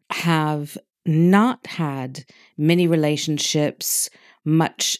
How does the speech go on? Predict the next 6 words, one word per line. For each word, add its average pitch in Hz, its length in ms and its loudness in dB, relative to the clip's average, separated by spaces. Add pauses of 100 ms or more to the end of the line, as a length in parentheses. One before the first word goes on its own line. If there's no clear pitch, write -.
sexuality, 147 880 -2
pleasure, 147 640 -2
intimacy, 139 920 -4 (200)
not 151 160 -2
much 170 180 -2
experience, 135 1040 -2